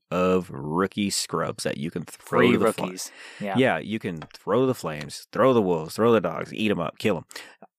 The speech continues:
Speaker 1: It's, it's, <laughs> it's like a machine. You could just churn 'em out, man.
Speaker 2: Mm-hmm.
Speaker 1: In Warsaw, getting a recruit costs resources, and it costs a lot of resources. And you can run out. You can run out of
Speaker 2: Mm-hmm.
Speaker 1: resources.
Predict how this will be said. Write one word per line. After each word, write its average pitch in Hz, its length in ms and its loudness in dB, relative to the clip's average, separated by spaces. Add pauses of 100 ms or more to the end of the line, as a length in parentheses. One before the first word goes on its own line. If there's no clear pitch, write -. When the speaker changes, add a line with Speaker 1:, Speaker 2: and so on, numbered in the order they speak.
(340)
Speaker 1:
It's, 120 240 0
it's, - 340 0
<laughs> - 160 -4
it's 139 460 2
like 120 100 2
a 110 60 -2
machine. 98 420 0
You 82 100 -2
could 87 80 -4
just 85 240 -4
churn 110 400 2
'em 90 100 -2
out, 92 220 0
man. 80 280 -10 (440)
Speaker 2:
Mm-hmm. 117 240 -2
Speaker 1:
In 104 200 -2
Warsaw, 90 760 2 (540)
getting 107 300 2
a 117 40 0
recruit 104 560 0 (140)
costs - 640 -2 (400)
resources, 95 800 0
and 110 140 -4
it 117 40 -8
costs - 280 -2
a 117 40 2
lot 101 240 -2
of 131 120 -2
resources. - 640 -6 (640)
And 98 720 2 (440)
you 101 360 -4
can 202 220 -4
run 104 300 0
out. 101 320 -2 (460)
You 110 160 0
can 131 260 0
run 110 160 2
out 107 120 2
of 92 60 0
Speaker 2:
Mm-hmm. 76 80 -6
Speaker 1:
resources. 76 720 -4